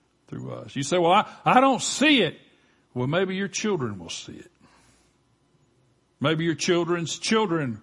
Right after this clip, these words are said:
will see it. So what we do in the present with the past has an impact on the future. Has an impact on h-,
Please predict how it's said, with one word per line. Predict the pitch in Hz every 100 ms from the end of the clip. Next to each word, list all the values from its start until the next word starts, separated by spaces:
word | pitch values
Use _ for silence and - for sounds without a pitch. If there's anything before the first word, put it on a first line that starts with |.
| -
will | 113
see | 104 - 104
it. | - - _ _ _ _ _ _ _ _ _ _ _ _ _ _ _ _ _ _ _ _ _ _ _ _ _ _ _ _ _ _ _ _ _ _ _ _ _ _ _ _ _ _ _ _ _ _
So | - 120
what | 120 123
we | 127
do | 120 139
in | 117
the |
present | 110 143 139 120 120 - _ _ _
with | 120 120 113 -
the |
past | - 139 147 127 110 90 - -
has | 117 110 107
an | 107
impact | 117 110 110 95 -
on | 107 98
the | 87
future. | 113 92 - - - - - _ _ _ _ _ _ _ _ _ _ _ _ _ _ _ -
Has | 127 117
an | 147
impact | 156 127 127 117 -
on | 117 110 - _
h-, | -